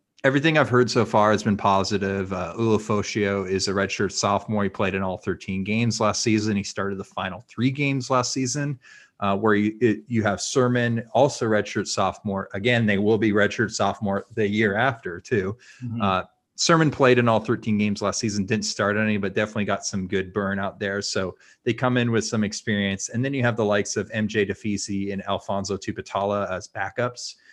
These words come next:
Speaker 1: uh, who each, uh, between those four, you have forty-seven combined game, uh, forty-seven games of experience combined. Um, and then just a couple names, again, similar to Braylon Trice on, on the, uh, on the,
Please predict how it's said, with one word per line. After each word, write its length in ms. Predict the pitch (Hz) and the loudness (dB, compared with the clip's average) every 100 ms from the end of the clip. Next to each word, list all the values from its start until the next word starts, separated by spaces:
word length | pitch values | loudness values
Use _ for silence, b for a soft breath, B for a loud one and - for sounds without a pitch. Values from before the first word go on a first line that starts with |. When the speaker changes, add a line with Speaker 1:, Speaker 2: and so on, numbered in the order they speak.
| b - | b -10
Speaker 1:
uh, 220 | 104 92 - | -6 -6 -2
who 140 | 117 117 | -2 0
each, 380 | 120 113 - 101 | -2 -2 -6 -6
uh, 280 | 95 92 87 _ 104 | -4 -4 -8 _ -6
between 360 | 110 - 131 | -4 -2 -2
those 200 | 113 107 - | 0 -2 -2
four, 300 | 110 107 98 | 0 2 2
you 120 | 101 | 0
have 80 | 95 | -2
forty-seven 640 | - 107 101 - 107 98 | -4 -4 -4 -4 -4 -4
combined 480 | 92 95 95 98 95 | -6 -8 -6 -8 -8
game, 320 | 90 90 101 - | -10 -10 -12 -6
uh, 280 | 95 90 90 - 117 _ _ _ _ | -6 -6 -12 -18 -20 _ _ _ _
forty-seven 540 | - 147 127 143 117 101 | 0 4 4 4 2 2
games 380 | 104 104 101 - | 0 0 -2 -4
of 140 | 98 | -6
experience 720 | 95 - - 95 98 117 - | -6 -4 -4 -4 -4 -6 -8
combined. 680 | - 101 90 98 104 160 - _ b b b b b - | -6 -4 -4 -6 -6 -6 -8 _ b b b b b -2
Um, 300 | 107 104 107 | 0 0 0
and 140 | 131 | 0
then 160 | 143 139 | 2 2
just 220 | 127 127 | 0 -2
a 20 | - | 0
couple 280 | 131 135 | 0 2
names, 280 | 117 117 107 | 2 2 0
again, 360 | 101 104 101 98 | 0 2 2 0
similar 320 | - 110 104 | 0 0 0
to 200 | - 101 | 0 -2
Braylon 380 | 90 104 101 92 | 0 -2 -2 -6
Trice 540 | - 101 95 - - - | -4 -4 -4 -6 -10 -8
on, 360 | 98 95 92 90 _ - | -8 -6 -8 -10 _ -8
on 200 | 98 95 | -6 -4
the, 160 | 95 95 | -6 -6
uh, 240 | 92 90 98 - _ _ _ _ _ | -8 -12 -14 -20 _ _ _ _ _
on 140 | 104 | -4
the, 40 | 98 | -4